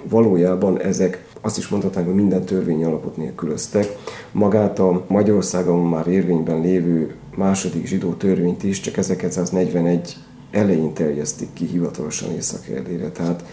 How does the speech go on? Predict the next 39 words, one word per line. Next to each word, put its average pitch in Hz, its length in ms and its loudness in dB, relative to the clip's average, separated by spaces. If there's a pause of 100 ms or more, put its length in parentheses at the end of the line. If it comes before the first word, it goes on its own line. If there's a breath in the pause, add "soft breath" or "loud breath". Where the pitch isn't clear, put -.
(120)
van 104 180 4
jó 101 200 4
néhány 87 420 4
hónap, 95 340 2
amikor 107 400 0 (240 loud breath)
egyfajta - 460 -2
ilyen, 101 240 4 (220 loud breath)
ilyen 101 180 2
köztes 95 400 2
állapot 85 540 -2
van, 82 180 0
hogy 82 120 0
igazából 87 480 0
érvényben 110 480 4
is 101 140 0
vannak 92 300 0
Észak-Erdélyben - 680 -2
a 87 80 2
zsidó 85 280 -2
törvények, 82 520 -2
de 90 120 0
nem 82 260 0
is. - 200 -8 (200 loud breath)
De 87 140 2
ettől - 260 0
függetlenül 90 640 0
alkalmazzák 73 800 -4
ezeket, 104 500 -2 (240 loud breath)
sőt, - 360 0
bizonyos 92 380 -2
esetekben 98 520 -2
még 90 200 2
ezek, 87 300 0
ezt - 240 -2
is, 90 240 0
ezt - 360 -2
túl 90 180 0
is - 300 -4 (140)
lépik. 113 420 2